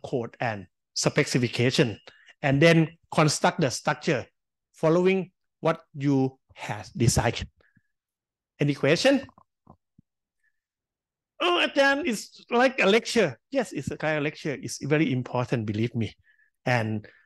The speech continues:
this one, more important than the detail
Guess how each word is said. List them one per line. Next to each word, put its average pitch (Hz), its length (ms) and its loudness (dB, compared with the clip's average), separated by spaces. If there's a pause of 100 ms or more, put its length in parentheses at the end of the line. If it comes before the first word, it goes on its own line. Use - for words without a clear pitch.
(180)
this 170 260 4
one, 156 340 2 (440)
more 135 240 2
important 139 540 4
than 123 340 2 (320)
the 120 140 -2
detail 131 640 2